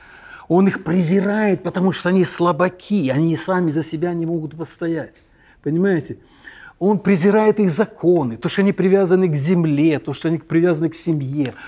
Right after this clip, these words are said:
У него, кроме лошади, нет более близкого человека. Понимаете? А, да, еще кольт есть, да. Этот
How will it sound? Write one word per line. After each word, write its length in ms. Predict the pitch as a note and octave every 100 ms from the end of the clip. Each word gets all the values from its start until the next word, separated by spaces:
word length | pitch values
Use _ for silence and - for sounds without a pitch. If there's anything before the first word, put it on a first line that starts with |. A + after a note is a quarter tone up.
| -
У 100 | D3
него, 180 | F#3 G3+
кроме 320 | G3+ G3+ G3
лошади, 560 | F3 G3+ G#3+ - D#3 E3
нет 220 | F3+ E3
более 260 | F3+ F3
близкого 520 | D#3 D#3 E3+ - D#3+ D3+
человека. 640 | - E3 D#3+ D3 G#2 A#2+
Понимаете? 280 | C#3 D3 C3 -
А, 180 | F3 D3
да, 100 | C3+
еще 200 | D3 F3+
кольт 420 | - - C#3+ G2 -
есть, 260 | G#2+ G2 _
да. 140 | A2+ - _ - - - - - - - _ _ _ _ _ _ _ _ _ -
Этот 420 | D#3+ F3+ -